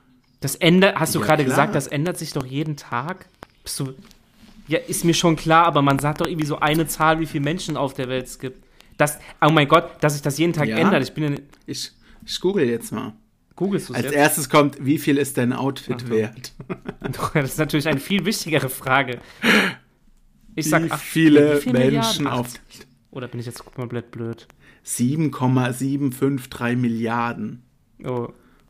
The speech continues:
Speaker 1: ich hab achtzig gesagt. Das ist ein bisschen viel.
Speaker 2: Zumindest.
Speaker 1: Acht
Speaker 2: Ah,
Speaker 1: Milliarden.
Speaker 2: nee, warte mal. Ja, so zweitausendzwanzig acht Milliarden ungefähr.
Speaker 1: Okay, ich, ja, okay, ich hab mich geirrt. Zwischen acht und achtzig ist ja nicht viel Unterschied,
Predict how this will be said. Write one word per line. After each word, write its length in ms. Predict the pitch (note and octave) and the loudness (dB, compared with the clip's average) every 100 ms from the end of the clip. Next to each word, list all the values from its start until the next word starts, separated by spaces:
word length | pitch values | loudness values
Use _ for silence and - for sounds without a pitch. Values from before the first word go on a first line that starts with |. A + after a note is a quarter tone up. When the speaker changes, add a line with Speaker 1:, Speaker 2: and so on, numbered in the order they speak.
| _ | _
Speaker 1:
ich 120 | - | -8
hab 140 | B2 B2+ | -6 -6
achtzig 380 | A#2+ - B2+ | -8 -10 -10
gesagt. 460 | - A#2+ C3 B2+ - | -8 -4 -2 -2 -4
Das 80 | C#3+ | -2
ist 40 | |
ein 20 | D3 | 0
bisschen 200 | C#3 C#3+ | 0 -2
viel. 600 | - D3+ D3+ D3 E3+ - - - - - _ _ _ _ _ _ _ _ | -2 0 2 2 -4 -6 -20 -20 -20 -20 _ _ _ _ _ _ _ _
Speaker 2:
Zumindest. 580 | - A#2+ A#2 B2 B2 A#2+ | -8 -2 2 2 0 2
Speaker 1:
Acht 160 | E3+ D3+ | 0 2
Speaker 2:
Ah, 80 | C#3+ | 0
Speaker 1:
Milliarden. 300 | - E3+ B2+ | 4 6 6
Speaker 2:
nee, 40 | |
warte 140 | B2+ C3 | 6 2
mal. 200 | A#2 G#2 _ _ _ _ _ _ - _ | 0 -4 _ _ _ _ _ _ -20 _
Ja, 380 | A#2 A2+ A#2 A#2+ | -2 0 2 0
so 200 | A#2 - _ _ _ _ | -2 -10 _ _ _ _
zweitausendzwanzig 1120 | - C3+ C#3 C3+ B2 A2+ B2 B2+ B2 A2 G#2 - | -2 0 2 -2 -2 -6 -2 -2 -2 -4 -6 -6
acht 280 | A2+ - - | -8 -8 -8
Milliarden 400 | G#2+ G#2 G#2 A2+ | -6 -4 -6 -8
ungefähr. 340 | - - - | -10 -10 -10
Speaker 1:
Okay, 280 | A2 C3+ C#3 - | -2 -2 -2 -8
ich, 160 | - - | -14 -2
ja, 340 | C3+ C3+ C#3 | 2 2 2
okay, 180 | - C#3 | -2 -4
ich 100 | C3+ | -4
hab 80 | - | -6
mich 140 | C3+ | -8
geirrt. 240 | C#3 C3 B2+ | -8 -10 -10
Zwischen 240 | B2+ C3+ | -12 -10
acht 200 | C3+ - | -10 -10
und 60 | C3 | -12
achtzig 380 | B2 - B2+ - | -12 -12 -14 -12
ist 100 | C3+ | -10
ja 80 | B2 | -8
nicht 140 | A#2 | -8
viel 180 | - B2+ | -10 -10
Unterschied, 460 | B2+ B2+ - - | -6 -2 -2 -2